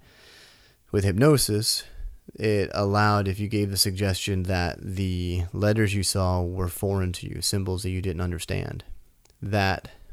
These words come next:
w-, it was suggested that that obviated your ability to read, and it,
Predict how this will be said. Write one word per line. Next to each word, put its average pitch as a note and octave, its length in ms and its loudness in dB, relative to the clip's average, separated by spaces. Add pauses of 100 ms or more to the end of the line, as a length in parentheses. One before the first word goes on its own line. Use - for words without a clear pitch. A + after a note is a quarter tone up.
(120)
w-, G#2 240 -6
it F#2+ 160 -4
was G2 140 -4
suggested G#2 720 0
that F#2 160 -2
that F#2 240 0 (160)
obviated F#2 580 0
your F2+ 140 0
ability F2+ 380 -2
to E2+ 100 -6
read, D#2 400 -6 (560)
and F2+ 140 0
it, - 200 -6